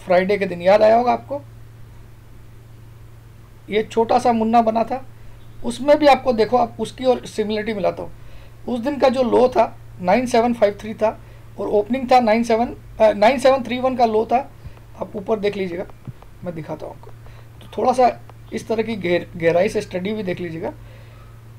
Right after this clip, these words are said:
आज उस दिन की opening थी नाइन सेवन फ़ाइव थ्री, नाइन सेवन थ्री वन का लो बनाया और नाइन एट एट नाइन का हाई बना के नाइन एट सिक्स ज़ीरो पे close किया, लगभग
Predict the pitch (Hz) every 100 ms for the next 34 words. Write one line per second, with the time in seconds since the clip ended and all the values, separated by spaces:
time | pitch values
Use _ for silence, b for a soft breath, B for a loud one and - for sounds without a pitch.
0 | - - 240 - - - 247 254 262 254
1 | 233 247 262 233 214 226 226 226 202 202
2 | 220 247 - - 175 226 226 220 220 214
3 | 214 202 196 202 196 220 269 B B -
4 | 220 180 233 294 - 214 220 254 233 226
5 | 220 220 208 208 214 214 226 190 226 226
6 | 254 - b b b - 285 226 240 240
7 | 240 226 208 208 220 208 185 185 277